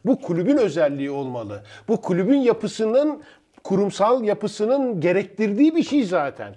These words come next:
Arayacak Bayern Münih'teki Helmut'u, "Baba, elinde to-, adam var mı?" diyecek. Yani, anlatabiliyor muyum?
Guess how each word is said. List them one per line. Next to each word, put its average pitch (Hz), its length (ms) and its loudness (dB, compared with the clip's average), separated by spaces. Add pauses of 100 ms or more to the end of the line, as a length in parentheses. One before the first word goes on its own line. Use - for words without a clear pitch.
(300)
Arayacak 220 540 4
Bayern 226 300 4
Münih'teki 196 720 -4 (160)
Helmut'u, 240 720 2 (580)
"Baba, 269 200 10
elinde 269 360 2
to-, 269 220 -4
adam 269 380 2
var 285 180 4
mı?" 294 180 -4
diyecek. 180 440 -4
Yani, 185 220 -2
anlatabiliyor 240 680 -2
muyum? 156 260 -4